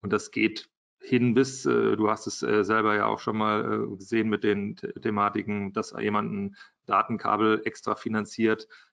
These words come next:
das, äh, schneller ist und schneller von s-, von der C M E, äh, rübergeht nach New York, äh, oder beispielsweise der, der ganze Datentower, äh, von der N Y S E, der ist auch gar nicht in New York selbst in Manhattan, sondern auf der anderen Seite in New Jersey.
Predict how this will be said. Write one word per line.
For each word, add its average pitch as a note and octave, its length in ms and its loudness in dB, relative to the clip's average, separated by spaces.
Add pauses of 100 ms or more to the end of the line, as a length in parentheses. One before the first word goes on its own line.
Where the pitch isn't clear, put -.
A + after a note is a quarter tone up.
das, - 280 -6
äh, G#2 220 0
schneller A#2+ 500 2
ist A#2 260 0
und G2+ 140 -4
schneller A2+ 420 2
von A2 360 -2
s-, - 320 -10
von A#2 100 -4
der A2+ 80 2
C A#2+ 240 -2
M A#2 120 0
E, A2+ 280 2
äh, A#2 300 -4 (260)
rübergeht A2 640 0
nach A2 180 -4
New A#2 100 -4
York, A2 400 0 (440)
äh, G#2+ 180 2
oder G#2+ 600 2
beispielsweise A2 680 -4
der, G#2+ 320 0
der - 300 -14
ganze A2+ 220 -8
Datentower, A2+ 760 0 (400)
äh, G#2+ 120 -4
von G#2+ 160 -4
der G#2+ 160 0
N A2 100 -4
Y G#2+ 160 0
S G2+ 160 -4
E, A#2 200 2
der A2 180 2
ist A#2 160 -2
auch - 140 -10
gar A2 160 0
nicht G#2+ 180 -8
in G#2+ 80 -6
New G#2+ 80 0
York G#2 300 0
selbst A#2+ 320 -4
in A#2+ 100 -2
Manhattan, A#2 400 -2
sondern G#2 240 -2
auf G#2+ 140 -2
der - 120 -10
anderen A2+ 200 -2
Seite A2 240 0
in G#2+ 80 -2
New G#2 120 0
Jersey. A#2 520 0